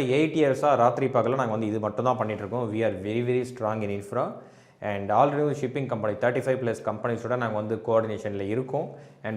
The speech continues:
we are already working with five hundred, uh, plus manufacturers. So, எங்களால இது வந்து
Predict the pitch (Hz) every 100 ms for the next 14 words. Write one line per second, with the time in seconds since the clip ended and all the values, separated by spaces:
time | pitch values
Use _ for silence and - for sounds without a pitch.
0 | 107 110 113 131 135 117 113 127 117 -
1 | 110 110 107 101 104 98 95 113 110 104
2 | 107 104 101 - 131 147 - 170 185 -
3 | - - - 131 165 180 196 170 151 156